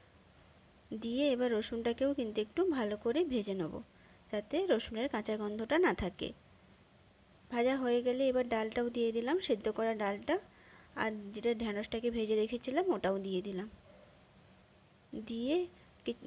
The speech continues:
দু মিনিট মতো আমি রান্না করব। ঢ্যাঁড়সটাও সেদ্ধ হয়ে আছে, আর কিছুটা সেদ্ধ করে নেব।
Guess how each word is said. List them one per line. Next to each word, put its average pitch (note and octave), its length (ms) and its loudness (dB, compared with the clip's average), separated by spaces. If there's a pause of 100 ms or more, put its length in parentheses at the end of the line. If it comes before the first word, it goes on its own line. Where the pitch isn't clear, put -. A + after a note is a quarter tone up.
দু A#3+ 140 -2
মিনিট A#3+ 340 0
মতো A#3 200 -2
আমি A#3+ 140 0
রান্না A3 300 -2
করব। A3+ 220 0 (160)
ঢ্যাঁড়সটাও A#3 440 0
সেদ্ধ A#3 300 -2
হয়ে B3 260 2 (100)
আছে, A3+ 220 -4
আর A3+ 140 0
কিছুটা A#3 340 -2
সেদ্ধ A3+ 240 -4 (120)
করে A#3 200 0
নেব। A#3 140 -4